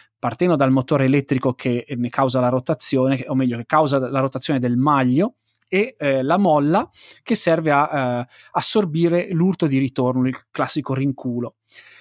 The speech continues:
E quindi cosa si pensava? Che la superficie marziana, a quanto pare, desse più attrito di quello che in realtà ha dato, e non appena la ca-, il penetratore ha lasciato il suo contenitore, purtroppo non c'è stato l'atteso effetto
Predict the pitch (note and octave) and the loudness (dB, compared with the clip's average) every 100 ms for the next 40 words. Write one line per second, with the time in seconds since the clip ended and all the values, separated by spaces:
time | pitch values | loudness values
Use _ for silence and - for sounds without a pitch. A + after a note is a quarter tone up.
0 | - _ _ _ A3+ B3+ C4+ B3+ F#3 - | -20 _ _ _ -2 2 0 2 0 0
1 | E3+ F3 E3 E3+ B2+ B2 - A#3 - F3+ | 0 0 2 2 0 -2 0 0 0 -2
2 | E3+ - - D#3+ E3 - A3+ D#3+ A#2 - | -2 -2 -2 0 -2 -2 0 0 0 -2
3 | E3 G#3+ - E3 A3 D3 F#3+ - - B2 | -2 -2 0 2 2 0 0 0 -2 -4
4 | - G#3+ D#3 D3+ - G3 C#3+ C3 C3 E3 | 0 2 2 -2 0 0 0 -2 0 0
5 | C3 C3+ C#3 C#3 C#3 - F3 D3+ A#2+ B2 | 0 0 0 0 -2 0 0 0 -2 -2
6 | G#3+ - - - E3+ F#3+ G3 _ C#4+ A3 | -4 -6 -18 -2 0 2 0 _ 0 2
7 | B2 B2 C3 F#3 F#3 C#3+ C3+ B2+ - D#3+ | 2 0 0 0 2 2 0 0 -2 -2
8 | D#3+ D#3+ - F#3 B2+ C#3 - E3+ - C3 | 0 -2 2 2 2 0 0 -2 -2 -4
9 | - D3+ D#3+ D3+ F#3 A3+ - F3 F3 A3 | -2 -2 -2 -2 0 0 2 2 4 2
10 | G#3 E3 A#3+ B3 - D3 A#3 A#3+ G3+ F3 | -2 -8 -2 -2 0 0 2 0 0 -2
11 | - D3 - C#3+ D3 D3+ - D3+ C3 E3 | 0 0 0 -2 0 -2 0 0 2 0
12 | - - B2+ - - | 0 -2 -4 -2 -2